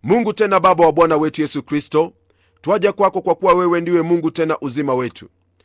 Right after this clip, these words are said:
Na kushukuru kwa ajili ya ndugu yangu msikilizaji, nikiomba kwamba katika haya ambayo ameyafahamu kwenye utangulizi wa kitabu hiki, utamsaidia kuyafuata daima,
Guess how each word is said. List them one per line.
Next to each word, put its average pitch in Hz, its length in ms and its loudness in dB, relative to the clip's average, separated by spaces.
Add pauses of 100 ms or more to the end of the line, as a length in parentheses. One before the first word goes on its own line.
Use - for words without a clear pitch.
(240)
Na 98 100 -14
kushukuru 165 480 -2
kwa 170 160 0
ajili 165 200 -2
ya 160 60 0
ndugu 160 220 -4
yangu 165 260 0
msikilizaji, 156 880 -4 (460)
nikiomba 175 480 -2
kwamba 156 480 -4 (360)
katika 202 380 -6
haya 190 260 0
ambayo 175 320 2
ameyafahamu 151 680 -2
kwenye 143 220 -6
utangulizi 143 500 -4
wa 139 80 -2
kitabu 139 380 -6
hiki, 107 440 -8 (420)
utamsaidia 170 640 -4
kuyafuata 160 480 -4
daima, 139 480 -2